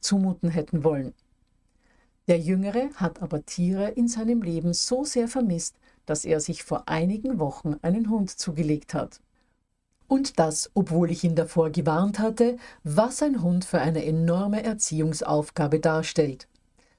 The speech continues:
Doch er kommt mit dem kleinen Energiebündel gut zurecht und erzählt mir immer wieder, dass er mit dem Tier im Grunde genommen vieles ähnlich macht, wie wir das bei ihm und seinem Bruder getan haben. Das Tier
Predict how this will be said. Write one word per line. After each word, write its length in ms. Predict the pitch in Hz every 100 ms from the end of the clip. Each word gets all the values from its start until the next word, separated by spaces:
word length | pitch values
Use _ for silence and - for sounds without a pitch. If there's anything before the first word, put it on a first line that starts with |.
| _ _ _ -
Doch 220 | 160 -
er 200 | 190 220
kommt 320 | 240 262 269
mit 120 | 240
dem 140 | 262 277
kleinen 460 | - 156 151 156
Energiebündel 760 | 156 165 160 170 170 175 165 175
gut 280 | - 254 262
zurecht 600 | - 277 165 165 - -
und 140 | 160
erzählt 500 | 156 - 175 156 151
mir 160 | 156 -
immer 280 | 226 269 190
wieder, 340 | 160 160 165 - - -
dass 200 | 160 156
er 220 | - 165
mit 200 | 156 151
dem 200 | 151 143
Tier 400 | - 185 233 -
im 160 | 175 151
Grunde 340 | 165 214 294
genommen 440 | 262 220 214 214 214
vieles 560 | - 226 269 294 285
ähnlich 400 | - 165 160 165
macht, 340 | 165 165 175 - - - -
wie 200 | 175 151
wir 180 | 170 165
das 240 | 147 -
bei 160 | - -
ihm 380 | 165 196 240 240
und 160 | 247 240
seinem 300 | 254 269 277
Bruder 300 | 175 180 160
getan 500 | 151 151 151 147 151
haben. 320 | 143 135 131 _ _ _ _ - - - -
Das 260 | 151 -
Tier 400 | - 208 247 269